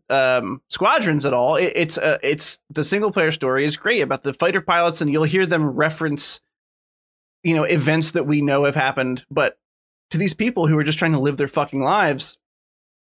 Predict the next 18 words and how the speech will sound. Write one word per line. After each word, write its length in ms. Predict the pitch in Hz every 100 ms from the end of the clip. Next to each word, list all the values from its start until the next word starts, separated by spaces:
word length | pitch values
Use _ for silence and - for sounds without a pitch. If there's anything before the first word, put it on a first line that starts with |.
| _ -
those 240 | 160 190
things 200 | 240 233
don't 180 | 165 190
necessarily 520 | 175 175 160 165 143
matter 380 | 127 131 175 123
all 100 | 120 147
the 60 |
time. 280 | - 92 87
You 80 | -
know, 220 | 117 123
it's, 160 | 147 -
it's 260 | - 143 147
more 180 | 156
about, 260 | 156 147 143
like, 180 | 131 131
the 180 | - 147
next 260 | 131 131 -
battle 500 | 120 117 120 113